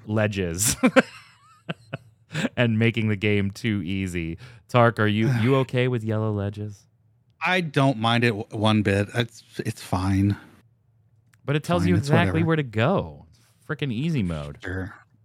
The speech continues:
Speaker 2: Sure. Better than the, like, "Oh, wait, what, which ledge do I need to go to?" Maybe it spoils going off a beaten path and finding something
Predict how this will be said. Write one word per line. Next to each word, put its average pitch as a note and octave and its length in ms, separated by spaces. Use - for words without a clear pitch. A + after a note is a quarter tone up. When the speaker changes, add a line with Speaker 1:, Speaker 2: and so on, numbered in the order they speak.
Speaker 2:
Sure. G2 440
Better E3+ 240
than G#3+ 220
the, E3+ 80
like, D#3+ 280
"Oh, E3+ 60
wait, E3+ 280
what, D3 260
which C#3+ 240
ledge C3+ 240
do C3+ 100
I B2 80
need B2 140
to A#2+ 80
go B2 160
to?" G#2 400
Maybe G#3+ 260
it D#3 120
spoils D#3 600
going D3 280
off C#3 200
a C#3+ 40
beaten A#2 300
path B2 300
and B2 120
finding B2 380
something A2 640